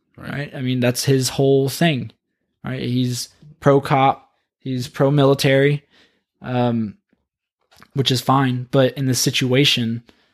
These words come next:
Speaker 2: they're just gonna vote for him, and then we're gonna get cracked down on even more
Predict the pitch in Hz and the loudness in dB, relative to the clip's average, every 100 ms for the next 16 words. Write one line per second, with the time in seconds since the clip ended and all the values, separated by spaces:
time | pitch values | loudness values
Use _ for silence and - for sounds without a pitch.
0 | _ _ - 127 139 156 143 131 139 156 | _ _ -4 -2 0 -2 0 0 2 2
1 | 127 117 127 - _ _ 135 127 127 131 | 2 0 -4 -8 _ _ -2 0 2 2
2 | 127 123 - 135 131 135 135 - 127 123 | 0 -2 -4 0 2 2 0 0 -2 0
3 | 123 117 127 127 123 131 156 143 - | -2 0 0 0 0 0 0 -2 -6